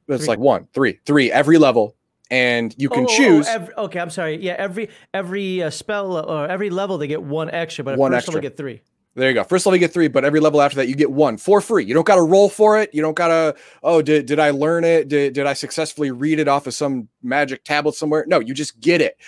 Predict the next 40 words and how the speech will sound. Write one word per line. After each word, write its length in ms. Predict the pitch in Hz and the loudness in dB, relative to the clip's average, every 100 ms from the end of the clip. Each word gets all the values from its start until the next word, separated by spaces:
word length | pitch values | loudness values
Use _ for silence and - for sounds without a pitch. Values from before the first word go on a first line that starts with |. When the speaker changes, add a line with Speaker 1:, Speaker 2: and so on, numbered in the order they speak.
| - - | -14 -6
Speaker 1:
This 200 | 151 170 | -4 0
is, 260 | 165 151 - _ | -2 -2 -10 _
this 260 | 135 170 175 | -8 -6 -2
is, 220 | 165 139 | -2 0
uh, 200 | 143 139 | 0 0
your 520 | 127 147 147 147 135 - - | 0 2 2 2 -2 -6 0
O 160 | 165 170 | 2 2
J 240 | 165 160 | 0 -2
T, 180 | 160 156 | -2 -4
your 220 | 104 120 | -4 -6
real 420 | 123 117 180 214 | -6 -2 2 4
world 340 | 156 170 180 151 | 4 2 2 2
experience 800 | - - 208 165 123 117 - - _ _ _ - | -2 -2 0 2 0 -4 -8 -14 _ _ _ -6
has 200 | 151 - | -6 -4
taught 320 | - 175 175 | 0 0 0
you 180 | 147 151 | -2 -6
this 260 | 123 147 - | -2 -2 -4
spell. 400 | - 135 101 - _ _ _ _ _ _ _ _ _ _ _ _ _ _ _ _ _ _ _ | -2 0 0 -6 _ _ _ _ _ _ _ _ _ _ _ _ _ _ _ _ _ _ _
You 100 | 113 | -6
know, 100 | 117 | -6
you, 340 | 117 143 151 - | -4 -4 -4 -6
you 160 | 127 147 | -6 -6
physically 540 | - 170 165 165 156 | 0 0 0 0 2
learn 280 | 139 156 156 | 4 4 4
this 160 | 151 - | 2 0
spell 380 | - 143 143 | 2 4 4
through 400 | 139 139 139 135 | 2 -2 -2 -2
trial 360 | - 131 143 151 | -4 0 2 2
and 80 | 143 | 2
error. 340 | 131 123 120 _ - | 0 0 -2 _ -8
You 100 | 117 | -4
have 260 | 120 131 120 | 0 0 -2
it 120 | 113 | -6
now. 320 | 101 92 98 _ _ | -6 -6 -8 _ _
Good 160 | - 151 | 2 4
on 220 | 147 131 | 4 2
you. 220 | 117 82 _ _ _ _ _ _ | -2 -6 _ _ _ _ _ _
Good 160 | - 123 | -8 -4
on 160 | 117 | -4
you. 100 | 98 | -6